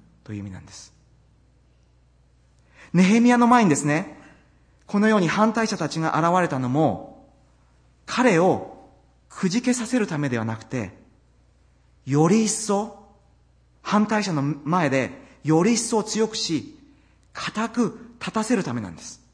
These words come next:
神様は、私たちの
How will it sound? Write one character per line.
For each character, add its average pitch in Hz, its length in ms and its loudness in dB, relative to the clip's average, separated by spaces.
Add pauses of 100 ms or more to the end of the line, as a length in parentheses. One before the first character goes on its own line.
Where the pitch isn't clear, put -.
(1400)
神 233 220 2
様 180 220 2
は、 147 400 4 (580)
私 226 340 -2
た 226 120 -2
ち 185 100 -6
の 170 420 0